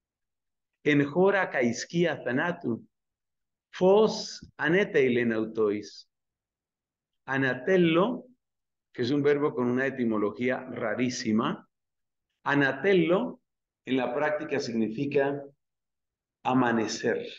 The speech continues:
Les amaneció una luz a los que estaban en región y sombra de muerte. En región y sombra de muerte,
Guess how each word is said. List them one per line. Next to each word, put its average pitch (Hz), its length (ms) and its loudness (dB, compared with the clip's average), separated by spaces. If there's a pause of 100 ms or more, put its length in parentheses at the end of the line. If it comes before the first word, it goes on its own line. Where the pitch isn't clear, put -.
(2250)
Les 143 340 4
amaneció 139 760 2
una 147 420 0
luz - 760 -8
a 117 80 -4
los 123 240 2
que 123 100 -2
estaban 175 680 0 (640)
en 139 180 2
región 160 840 0 (800)
y 127 140 0
sombra 139 880 -2
de 104 160 -2
muerte. 104 580 -4 (1500)
En 139 220 4
región 139 540 2
y 139 80 2
sombra 131 520 -2
de 110 120 -4
muerte, 107 540 -8